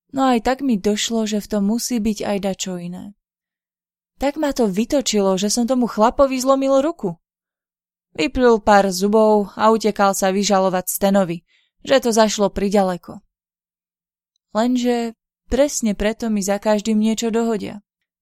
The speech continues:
pretože rád zachádzam priďaleko.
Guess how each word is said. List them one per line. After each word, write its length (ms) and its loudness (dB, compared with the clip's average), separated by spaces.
pretože 480 0
rád 400 0
zachádzam 640 0
priďaleko. 800 -2